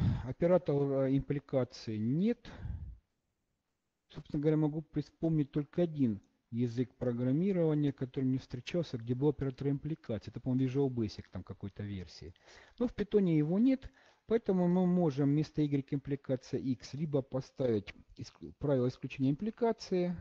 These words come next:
ну, то есть Y импликация X эквивалентна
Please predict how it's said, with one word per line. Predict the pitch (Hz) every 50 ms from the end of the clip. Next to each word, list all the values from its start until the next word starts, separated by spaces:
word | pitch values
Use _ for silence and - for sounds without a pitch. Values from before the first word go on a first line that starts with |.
| - - - - _ _ _ _ _ _ _ _ _ _ _ _ -
ну, | 139 127
то | - - 113
есть | 107 101 - - - - - - -
Y | - - 123 117 123 123 - -
импликация | 123 120 - 120 120 - - 120 113 - - - 131 127
X | 127 185 202 - - - -
эквивалентна | 110 - - 113 113 117 117 127 151 160 147 - - 113 113 110 110